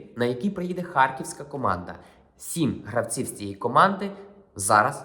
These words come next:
перебувають на війні. Хтось у поліції, хтось на передовій, в такому підрозділі, який називається Кракен. Хтось чув з вас про такий загін? Так от, друзі, їх відпускають на два дні для того, щоб вони приїхали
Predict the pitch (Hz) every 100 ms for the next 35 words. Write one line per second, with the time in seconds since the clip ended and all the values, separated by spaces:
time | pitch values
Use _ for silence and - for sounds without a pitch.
0 | - 110 98 95 90 98 - - 113 117
1 | 117 104 85 - - 156 147 98 101 123
2 | - 190 185 - - 120 117 120 110 104
3 | 101 151 190 - - - _ _ - 123
4 | 113 107 110 123 123 123 123 107 120 113
5 | 110 110 - - 147 127 - - - -
6 | - - 233 240 - - - 139 95 -
7 | - - 123 98 - 113 131 110 90 -
8 | - - 170 170 196 156 - 101 92 85
9 | 78 - 131 240 240 - 151 156 151 -
10 | 151 165 165 107 107 107 101 87 110 147
11 | 170 143 143 147 - 165 151 139 190 -
12 | 127 123 127 160 170